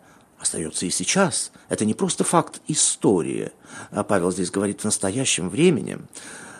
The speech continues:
«И воскресший Христос постоянно отмечен крестной смертью».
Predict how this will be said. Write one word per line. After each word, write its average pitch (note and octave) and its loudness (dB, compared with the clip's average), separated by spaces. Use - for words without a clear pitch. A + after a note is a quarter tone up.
«И F#3 6
воскресший E3 6
Христос - -2
постоянно F3+ 4
отмечен F#3 2
крестной F3+ 0
смертью». - -2